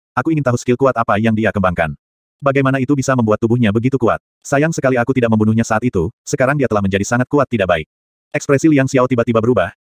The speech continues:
ini karena dia mulai merasakan sesuatu yang lain di tangannya selain mati rasa. Dia menundukkan kepalanya dan melihat, lalu dia segera menemukan bahwa seluruh telapak tangannya telah menjadi hijau. Aliran udara hijau di telapak tangannya menyerupai ular saat itu merusak telapak tangannya. Dia diracuni. Liang Xiao bukan orang bodoh,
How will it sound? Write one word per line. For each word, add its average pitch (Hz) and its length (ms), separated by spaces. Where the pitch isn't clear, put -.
ini 143 160
karena 131 240
dia 113 80
mulai 107 160
merasakan 110 320
sesuatu 117 400
yang 110 80
lain 113 240
di 95 80
tangannya 107 320
selain 127 300
mati 92 160
rasa. 87 320
Dia 151 240
menundukkan 135 400
kepalanya 117 320
dan 117 160
melihat, 107 240
lalu 123 160
dia 143 80
segera 117 240
menemukan 110 320
bahwa 101 160
seluruh 120 240
telapak 117 240
tangannya 104 400
telah 120 160
menjadi 107 320
hijau. 82 320
Aliran 147 320
udara 127 160
hijau 117 240
di 120 80
telapak 110 240
tangannya 113 320
menyerupai 110 320
ular 113 160
saat 127 240
itu 113 160
merusak 117 320
telapak 113 240
tangannya. 87 400
Dia 156 240
diracuni. 127 480
Liang 147 240
Xiao 135 160
bukan 127 240
orang 117 160
bodoh, 107 320